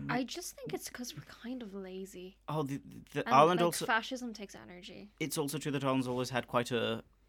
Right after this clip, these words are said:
Speaker 2: it had some good, sh-, strongish trade unions for a while, but it also never had, since independence, hasn't had a particularly radical left either. It's just not a particularly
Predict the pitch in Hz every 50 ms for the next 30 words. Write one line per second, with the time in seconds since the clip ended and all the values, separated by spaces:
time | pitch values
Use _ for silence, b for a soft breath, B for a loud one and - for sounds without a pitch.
0 | _ _ - 151 165 165 165 180 190 170 - - - 175 165 143 - 156 151 143
1 | - - - - - - - - - _ - - - - - - 143 139 135 127
2 | 127 127 135 - - - 135 113 117 117 117 110 117 117 113 117 117 - 113 113
3 | 107 104 104 104 117 135 135 123 120 120 95 - 117 117 113 - 120 113 113 110
4 | 110 113 113 110 113 110 104 101 101 - - b b b b b b b - -
5 | 170 143 - 147 151 135 127 - 139 135 135 127 123 120 - 123 123 113 117 -
6 | 113 117 110 - - - 117 - - - 110 107 104 104 101 98 104 101 101 -
7 | - 104 101 107 117 117 117 117 - - - 117 123 120 - 104 90 90 - -
8 | - 107 98 - - 113 110 107 101 - - - - - - 107 - - - 107
9 | 101 98 98 98 98